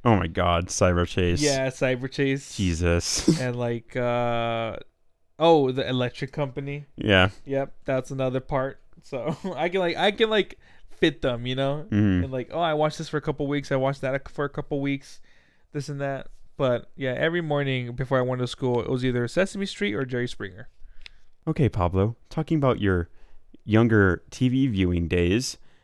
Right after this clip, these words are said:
Speaker 1: let's, let's go back a couple years. Let's go, let's go into a little bit more of a preschool era.
Speaker 2: Preschool?
Speaker 1: Hmm?
Speaker 2: I didn't even go to preschool.
Speaker 1: Wait, God damn it! Did, do, okay, did you,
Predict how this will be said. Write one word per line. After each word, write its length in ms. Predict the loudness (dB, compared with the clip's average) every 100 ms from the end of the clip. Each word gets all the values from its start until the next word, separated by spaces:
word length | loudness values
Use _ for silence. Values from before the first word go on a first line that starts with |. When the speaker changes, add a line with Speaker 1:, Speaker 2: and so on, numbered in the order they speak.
| -20 -4
Speaker 1:
let's, 240 | -2 -2 2
let's 180 | 2 4
go 140 | 2
back 280 | 6 4 4
a 60 |
couple 280 | 2 0 2
years. 500 | 4 2 0 -6 -14 -18 -12
Let's 160 | -12 0
go, 300 | 2 2 2
let's 160 | -2 0
go 220 | 4 4
into 380 | 4 2 4 6
a 20 |
little 240 | 6 4
bit 160 | 4 2
more 220 | 4 6
of 100 | 6
a 260 | 4 0 -4 -12 _ -20 _ _ _ _
preschool 720 | -6 -6 -6 -4 -2 -2 -4 -8 _ -20 -20 _ _ _ _ _
era. 360 | 4 4 2 -6 -18 -20 _ -10
Speaker 2:
Preschool? 640 | 2 4 4 -2 -6 -6
Speaker 1:
Hmm? 60 | -8 -6
Speaker 2:
I 80 |
didn't 120 | -4 -4
even 100 | -4
go 160 | -4
to 100 | -4
preschool. 500 | -6 -14 -18 -16 -16 -14 -12
Speaker 1:
Wait, 160 | -14 -16 -16 -16
God 160 | -14 -14 -6
damn 240 | -4 -2
it! 140 | -2 0
Did, 140 | -2 -2 -18 -20 -10 -10 -6
do, 100 | -4 -6 -6 0
okay, 240 | 6 8
did 200 | 8 8 8
you, 180 | 6